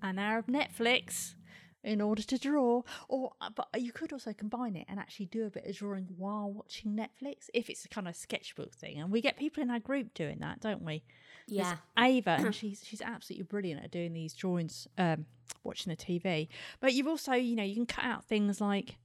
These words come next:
Speaker 1: don't spend t-, so much time looking at Facebook and spend more time, I think the key is more time creating than consuming.
Speaker 2: I think
Speaker 1: That's
Speaker 2: that's
Speaker 1: what
Speaker 2: so true. That's
Speaker 1: That's
Speaker 2: so
Speaker 1: one of those
Speaker 2: true.
Speaker 1: trendy things they say on social media things. Um,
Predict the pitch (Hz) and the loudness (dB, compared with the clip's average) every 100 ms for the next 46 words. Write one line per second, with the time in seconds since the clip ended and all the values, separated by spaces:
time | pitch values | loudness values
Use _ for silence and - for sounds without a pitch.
0 | _ _ 170 151 - - 175 180 - - | _ _ -2 -2 -2 -2 -2 -2 -6 -2
1 | 208 - - 233 240 269 294 254 - 403 | -2 0 2 6 8 6 4 0 0 0
2 | 427 - 202 160 - - - - - - | 2 4 6 6 4 -10 -12 -18 -20 -20
3 | - - 220 202 - 269 285 320 339 330 | -12 -2 0 -2 -6 -2 -2 0 0 0
4 | - 190 185 196 196 269 240 - - 226 | -2 0 0 -2 -4 -4 -4 -8 -4 0
5 | 170 170 - 208 247 294 302 254 247 - | 0 -2 -2 4 4 4 4 4 2 -2
6 | 247 226 - - 160 175 - - 190 180 | 0 0 0 -2 -2 -4 -10 -4 -2 -2
7 | 190 175 - 196 180 151 160 - - _ | -2 -4 -2 0 0 -2 -6 -10 -20 _
8 | _ _ _ _ _ 202 254 220 208 - | _ _ _ _ _ -4 0 -2 -2 -4
9 | - 240 214 214 208 220 196 185 180 - | -2 2 4 4 2 2 4 2 0 -6
10 | - - 220 - 208 208 196 202 214 190 | -8 -6 -4 2 4 4 4 2 2 2
11 | 175 156 160 160 165 - 165 165 160 175 | 0 -4 -6 -6 -8 -6 -6 -6 -6 -6
12 | 170 170 175 165 156 - 139 151 160 - | -6 -6 -4 -4 -6 -10 -8 -6 -6 -10
13 | - - - - - 190 180 185 | -18 -16 -16 -14 0 2 2 0